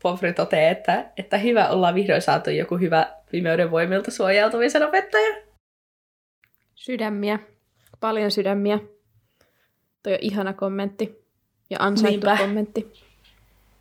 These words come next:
Speaker 1: Ja tässä sillä lailla periaatteessa vahvistetaan se, että se on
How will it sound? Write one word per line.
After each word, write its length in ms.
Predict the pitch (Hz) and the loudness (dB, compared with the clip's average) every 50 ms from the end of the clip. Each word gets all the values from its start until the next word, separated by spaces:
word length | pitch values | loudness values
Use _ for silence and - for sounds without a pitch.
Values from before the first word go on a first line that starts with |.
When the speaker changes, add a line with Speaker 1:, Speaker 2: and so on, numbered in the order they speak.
| _ _ _ _ - | _ _ _ _ -4
Speaker 1:
Ja 260 | 190 175 156 - - - _ | 0 0 0 0 -2 -6 _
tässä 420 | - 160 160 - - - - - - - _ _ - | 0 0 0 0 0 -2 -2 -2 -4 -8 _ _ -16
sillä 300 | 185 - - 117 139 139 | -12 -6 -4 -2 0 0
lailla 360 | 139 143 143 143 143 - - - _ | 0 0 0 0 0 -2 -4 -6 _
periaatteessa 520 | - 143 147 143 151 - - 175 170 - - | -4 -2 -2 -2 -2 -4 -6 -8 -10 -10 -10
vahvistetaan 520 | - 151 - 170 - - - - - 175 - | -10 -10 -8 -10 -10 -10 -8 -8 -8 -8 -8
se, 100 | - - | -8 -10
että 240 | 196 202 - - 202 | -12 -12 -12 -14 -14
se 180 | - 190 180 185 | -12 -10 -10 -10
on 100 | 196 | -10